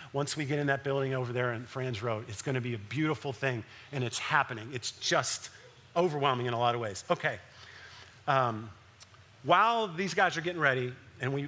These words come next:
uh, pass the basket around, which we're gonna do, I wanna put that in a framework for you. Um,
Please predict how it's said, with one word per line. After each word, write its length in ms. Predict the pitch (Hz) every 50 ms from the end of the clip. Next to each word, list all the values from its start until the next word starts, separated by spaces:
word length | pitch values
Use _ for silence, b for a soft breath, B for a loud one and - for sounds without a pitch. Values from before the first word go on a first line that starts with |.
| - -
uh, 200 | 151 131 135 127
pass 280 | - - 165 180 160 -
the 60 | 165
basket 340 | 139 135 117 110 - - 120
around, 160 | 117 113 123
which 160 | 123 120 -
we're 80 | 143 135
gonna 140 | 143 143
do, 160 | 127 123 123 135
I 100 | - 127
wanna 240 | 143 165 160 151 131 - - -
put 180 | - - 180 -
that 180 | - 160 143 143
in 100 | 143 135
a 60 | 127 - - - - -
framework 540 | - - 151 151 143 135 131 127 123 120
for 140 | - - 127
you. 200 | 117 110 120 110 110 - - - - - - - - - - - - - - - - B B B B B B B B B B B B - -
Um, 440 | - 127 127 117 113 113 110 110 110